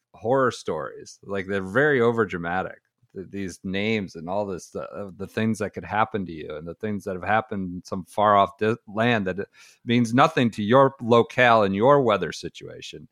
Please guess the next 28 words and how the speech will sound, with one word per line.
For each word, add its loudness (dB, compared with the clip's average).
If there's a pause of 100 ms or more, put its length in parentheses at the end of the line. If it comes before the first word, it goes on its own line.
(320)
But 2
the 2
weather 6
guys, 6
I 4
think, -2
are 8
a 8
little 6
overdramatic. 4
I'm 2
not, 2 (260)
I'm 8
not 6
starting 6
the 6
new 8
year 8
taking 4
a 4
local 6
ru-, 2
taking 4
a 4
run 6
at 4
local 4
news, 2